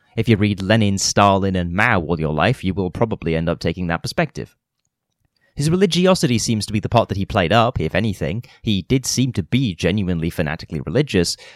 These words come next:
but considered all organized religions except for his to be an opiate of the masses.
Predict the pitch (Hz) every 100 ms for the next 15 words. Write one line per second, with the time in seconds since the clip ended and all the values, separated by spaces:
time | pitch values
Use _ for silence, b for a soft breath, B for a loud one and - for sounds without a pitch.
0 | B 123 160 - 170 147 160 175 - 131
1 | 123 120 110 95 107 110 90 - - -
2 | - - 80 - 147 104 - - 90 87
3 | - 104 - 110 98 98 - 85 104 95
4 | - - -